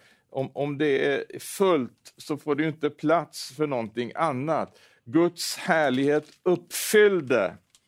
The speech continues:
tabernaklet. Guds härlighet uppfyllde templet. Eh, och, eh, då tänkte jag idag, eh, att vi ska fortsätta just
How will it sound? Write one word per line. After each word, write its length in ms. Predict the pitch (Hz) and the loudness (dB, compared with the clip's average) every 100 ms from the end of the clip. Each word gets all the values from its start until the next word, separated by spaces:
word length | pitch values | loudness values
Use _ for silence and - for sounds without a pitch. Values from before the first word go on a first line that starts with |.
| _ | _
tabernaklet. 800 | 147 113 127 104 82 - - 73 - | -4 -2 -2 -2 -4 -8 -14 -14 -6
Guds 240 | 151 151 180 | -4 -2 0
härlighet 440 | 165 135 135 135 | 0 2 -2 -2
uppfyllde 680 | - 175 - - 196 214 202 | -2 -2 -2 -8 -4 -2 -2
templet. 680 | 185 139 98 87 95 92 - - - _ _ _ _ - - - | -2 -2 -4 -4 -10 -10 -12 -20 -20 _ _ _ _ -18 -12 -2
Eh, 340 | 107 101 98 - | 0 2 0 -2
och, 320 | - 127 135 139 | -2 0 2 0
eh, 80 | 135 _ _ _ _ - 64 64 - 57 87 101 113 | -2 _ _ _ _ -20 -20 -20 -20 -20 -18 -14 -6
då 160 | 135 147 | -2 0
tänkte 360 | 185 165 156 | 2 0 2
jag 280 | 147 143 139 139 - _ - _ | 4 4 2 -6 -16 _ -20 _
idag, 480 | 156 143 120 123 110 107 _ _ _ _ _ _ _ _ - | 0 4 4 2 -2 -16 _ _ _ _ _ _ _ _ -8
eh, 360 | 101 110 113 87 | 2 4 4 2
att 100 | 123 | 0
vi 120 | 131 | -2
ska 300 | 123 135 131 127 - - - - 147 | 0 2 2 0 -14 -20 -20 -12 -6
fortsätta 1000 | - 170 156 - 170 180 - 175 165 127 | 4 4 4 2 2 2 2 2 2 0
just 600 | 131 160 170 - - - | 2 2 2 -4 -12 -16